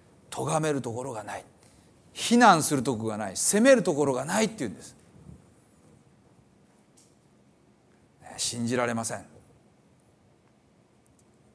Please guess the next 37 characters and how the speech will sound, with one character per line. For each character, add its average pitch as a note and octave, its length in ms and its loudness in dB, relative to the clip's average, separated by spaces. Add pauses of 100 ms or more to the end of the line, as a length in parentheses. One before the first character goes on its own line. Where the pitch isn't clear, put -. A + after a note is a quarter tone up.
(420)
あ - 160 -10
の - 140 -10
人 - 180 -6
も - 160 -12
か - 120 -12
っ - 40 -10
て。 - 60 -14 (1000)
非 E3 220 -4
難 E3 160 -4
す - 80 -6
る G#2+ 80 -14
と G2 80 -14
こ - 80 -16
い - 20 -14
っ G#2+ 40 -16 (100)
ぱ - 160 0
い - 20 6
あ D4 40 6
る A3+ 60 0
と D3+ 80 -4
思 A2+ 120 -2
う - 20 -4
ん - 20 -4
だ F#2 100 -10
け F2+ 40 -16
ど - 100 -18
な。 - 140 -20 (540)
そ G#3+ 200 8
う A3 40 12
思 A#3+ 140 6
っ A#3+ 60 -6
て A3 120 6
る F#3 100 6
あ F3+ 80 4
な A#3+ 100 6
た B3 120 2
が、 D4 320 6